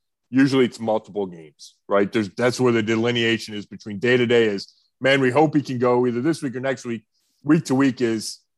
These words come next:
all right, we don't have expectations for right now for him to come back. Now, if they don't put him on I R, that's a better sign, right? And Stefanski said they will make that decision this week.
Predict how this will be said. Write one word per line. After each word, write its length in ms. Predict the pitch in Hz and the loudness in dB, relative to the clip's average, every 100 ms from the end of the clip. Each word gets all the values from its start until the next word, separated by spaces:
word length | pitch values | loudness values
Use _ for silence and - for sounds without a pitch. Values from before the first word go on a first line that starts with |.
| - | -6
all 80 | 120 | -4
right, 180 | 104 - | -4 -8
we 120 | 135 | -2
don't 160 | 147 147 | 2 2
have 160 | 139 123 | 2 0
expectations 840 | 120 - 117 110 110 107 104 90 - | -2 -4 -10 -8 -10 -10 -10 -16 -6
for 300 | 107 98 90 _ _ _ 107 | -2 0 -2 _ _ _ -4
right 300 | 113 101 95 | -2 -2 -6
now 300 | 90 76 - | -10 -10 -12
for 100 | - | -8
him 80 | 110 | -6
to 60 | 101 | -4
come 200 | 101 95 | -6 0
back. 280 | 123 107 - _ _ _ _ _ _ | 2 0 -4 _ _ _ _ _ _
Now, 220 | 139 135 156 | 0 2 2
if 140 | 147 | 2
they 140 | 143 | 2
don't 380 | 127 156 170 196 | 2 2 2 0
put 240 | - 180 - _ _ | -2 -2 -2 _ _
him 240 | - 151 135 | -12 -6 -4
on 140 | 127 | -2
I 200 | 123 127 | 0 2
R, 340 | 123 147 180 - _ _ _ _ _ _ _ _ | 2 2 0 -8 _ _ _ _ _ _ _ _
that's 240 | 117 127 131 | -6 -2 -2
a 20 | |
better 320 | 107 131 131 | 0 0 0
sign, 460 | - 120 120 131 135 _ _ _ _ 117 | -4 -8 -8 -10 -14 _ _ _ _ 0
right? 180 | 120 | 0
And 80 | 131 | 0
Stefanski 480 | - 113 127 123 123 | -8 -6 -4 -4 -4
said 160 | 135 123 | -2 0
they 80 | |
will 120 | 120 113 | 0 0
make 260 | 117 117 | -2 -4
that 180 | 123 117 | -6 -8
decision 480 | 110 - 117 120 113 | -10 -6 -6 -4 -6
this 240 | 113 - | -6 -6
week. 340 | 104 110 123 | -4 -2 -4